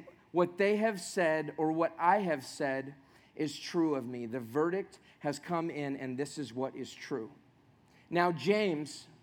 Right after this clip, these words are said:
what he's saying here is he's saying this. He says, "Let the lowly brother," and he's talking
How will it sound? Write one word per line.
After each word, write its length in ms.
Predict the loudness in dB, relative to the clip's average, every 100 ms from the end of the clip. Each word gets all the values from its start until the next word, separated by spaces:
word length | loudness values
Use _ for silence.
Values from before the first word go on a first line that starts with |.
| 0
what 160 | 2 2
he's 200 | -4 -4
saying 400 | 0 0 0 -4
here 360 | -6 -8 -10 -18 -20 -20 _ -20 -20 -20 _
is 120 | -4
he's 140 | -4 0
saying 340 | 0 2 0
this. 260 | -2 -4 -4
He 100 | -2
says, 380 | 2 2 2 -10 -2
"Let 220 | 4 4 6
the 80 |
lowly 460 | 6 8 8 6 4
brother," 380 | 6 6 6 4
and 160 | 0
he's 180 | -2 -2
talking 640 | 4 6 6 2 0 -4